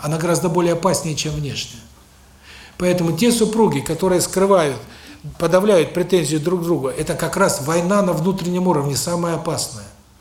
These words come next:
Поэтому я говорил, претензия всегда должна быть высказана.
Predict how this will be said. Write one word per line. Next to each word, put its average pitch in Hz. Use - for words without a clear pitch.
Поэтому 180
я 196
говорил, 196
претензия 170
всегда 165
должна 160
быть 151
высказана. 110